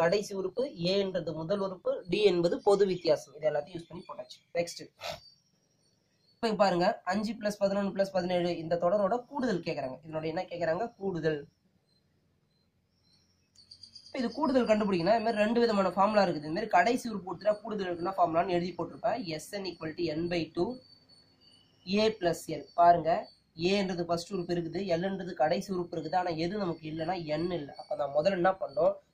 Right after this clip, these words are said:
மேல கண்டுபிடிச்ச மாதிரி அதே மாதிரி என்ன கண்டுபிடிக்கணும். n equal to என்ன ஃபார்முலானா, இப்பதான் எழுதணும், L minus A by D plus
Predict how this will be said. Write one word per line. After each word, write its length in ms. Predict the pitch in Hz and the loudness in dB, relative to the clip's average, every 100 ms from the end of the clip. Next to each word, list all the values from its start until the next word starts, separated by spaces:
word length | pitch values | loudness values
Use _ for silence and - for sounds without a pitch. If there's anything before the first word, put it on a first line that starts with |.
| - | 2
மேல 180 | 180 202 | 6 6
கண்டுபிடிச்ச 380 | 190 175 160 147 | 4 -2 -6 -4
மாதிரி 160 | 170 196 | -4 -2
அதே 120 | 180 | -2
மாதிரி 140 | 185 170 | 0 2
என்ன 120 | 180 170 | 2 0
கண்டுபிடிக்கணும். 480 | 170 165 143 - _ _ _ _ - - _ - 156 | -2 -4 -8 -12 _ _ _ _ -20 -20 _ -10 -4
n 60 | 175 190 | 0 -2
equal 240 | 170 170 156 | -2 -6 -4
to 40 | 170 | -2
என்ன 120 | 175 170 | -2 -2
ஃபார்முலானா, 340 | 151 151 190 | -2 -2 -2
இப்பதான் 240 | 190 175 160 | -2 0 0
எழுதணும், 280 | 165 147 - - _ - 165 | -2 -6 -10 -20 _ 4 4
L 60 | 185 185 | 6 2
minus 320 | 175 165 - 175 | 2 2 0 0
A 20 | 208 262 - _ _ _ _ _ 151 | 2 -2 -10 _ _ _ _ _ -6
by 140 | 160 165 170 165 _ _ _ - | -2 0 -2 -6 _ _ _ -18
D 220 | 151 190 220 - _ | -2 -2 -2 -10 _
plus 260 | - 170 | -4 -4